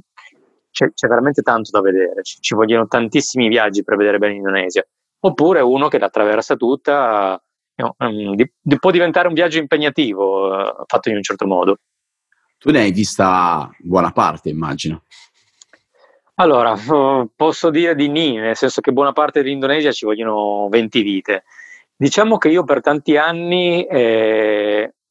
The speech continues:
Speaker 1: ho evitato accuratamente Bali, cioè proprio non ci volevo andare, sapevo quanto era ormai diventata turistica,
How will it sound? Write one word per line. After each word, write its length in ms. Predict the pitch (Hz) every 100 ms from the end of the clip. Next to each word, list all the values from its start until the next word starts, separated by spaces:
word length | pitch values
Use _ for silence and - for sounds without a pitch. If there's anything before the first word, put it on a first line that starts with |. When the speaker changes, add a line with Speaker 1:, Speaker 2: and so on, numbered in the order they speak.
| _ 127 -
Speaker 1:
ho 420 | - 147 151 131 -
evitato 720 | - 139 127 123 143 147 156 151
accuratamente 760 | 135 - 131 117 113 117 117
Bali, 380 | 98 92 98 98 _
cioè 140 | -
proprio 240 | 120 135 135
non 100 | 147
ci 140 | -
volevo 220 | 139 147
andare, 380 | 143 127 98 98
sapevo 360 | - 127 131 123
quanto 240 | 135 131
era 100 | 127
ormai 200 | 123 131
diventata 340 | 123 120 127 -
turistica, 880 | 131 139 139 127 - 131 135 127